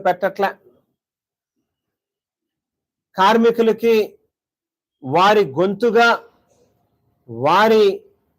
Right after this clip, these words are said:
యొక్క రిప్రజెంటేటివ్గా ఎన్నుకో-, ఎన్నుకోబడాల్సినటువంటి ఎలక్షన్లు జరగకుండా యూనియన్లు నోరు కట్టేసేటటువంటి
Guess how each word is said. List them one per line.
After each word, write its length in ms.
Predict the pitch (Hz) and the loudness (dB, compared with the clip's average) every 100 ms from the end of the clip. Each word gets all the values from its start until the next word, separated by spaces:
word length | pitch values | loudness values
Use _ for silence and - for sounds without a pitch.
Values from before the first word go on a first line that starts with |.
| _ | _
యొక్క 240 | 175 196 202 | -4 0 -2
రిప్రజెంటేటివ్గా 920 | 165 170 220 240 240 233 233 233 220 226 208 | -2 0 0 2 2 2 2 2 2 2 2
ఎన్నుకో-, 320 | 190 208 226 220 208 190 202 175 180 | 0 0 -2 -2 -4 -4 -4 -4 -4
ఎన్నుకోబడాల్సినటువంటి 1120 | 202 214 214 202 208 202 202 - 202 196 196 185 - _ _ _ _ _ _ _ _ _ _ _ _ _ _ _ _ 139 | -4 -4 -2 0 0 -4 -12 -14 -14 -6 -4 -4 -8 _ _ _ _ _ _ _ _ _ _ _ _ _ _ _ _ 0
ఎలక్షన్లు 420 | 208 214 233 220 170 | 0 0 -2 -2 0
జరగకుండా 600 | 185 196 214 214 208 202 214 190 | 2 0 -2 -4 -2 0 0 0
యూనియన్లు 480 | 208 220 220 214 208 190 - _ _ _ 135 135 151 | 0 0 0 0 -2 -4 -12 _ _ _ -16 -8 0
నోరు 240 | 202 233 233 | 2 2 0
కట్టేసేటటువంటి 680 | 208 202 185 175 165 160 | -4 -4 -6 -8 -10 -16